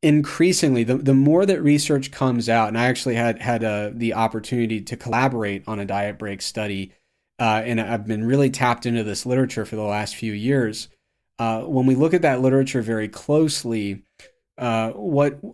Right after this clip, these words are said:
you know, the, the more that you look at the totality of it, it's very difficult to suggest that, uh, diet breaks or maintenance phases are having some huge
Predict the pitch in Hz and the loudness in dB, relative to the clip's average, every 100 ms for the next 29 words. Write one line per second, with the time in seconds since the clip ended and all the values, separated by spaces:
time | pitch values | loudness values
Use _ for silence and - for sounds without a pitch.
0 | - 175 - 151 127 123 180 139 143 165 | -10 -10 -2 2 2 0 0 4 6 4
1 | 160 139 139 139 120 113 - 117 - 117 | 4 4 2 2 -2 -4 -6 -8 -4 0
2 | 123 147 160 156 160 - - 170 170 139 | 2 2 4 4 2 0 -2 -2 0 2
3 | 135 139 135 123 - 113 113 101 120 110 | 2 2 0 0 -2 -6 -6 -2 0 0
4 | 104 - - _ _ _ 135 123 117 113 | -2 -10 -16 _ _ _ 0 2 4 2
5 | - - _ 117 113 104 110 123 131 127 | -4 -16 _ -6 -4 -2 0 2 2 0
6 | 123 113 - 110 117 131 117 - 113 107 | 0 -2 -2 -2 0 0 -2 -4 -4 -4
7 | 104 113 110 101 110 110 - 110 104 - | -6 -8 -6 -4 -4 -4 -6 -6 -8 -10
8 | - 147 135 123 117 104 - - | 0 4 4 4 0 -4 -10 -16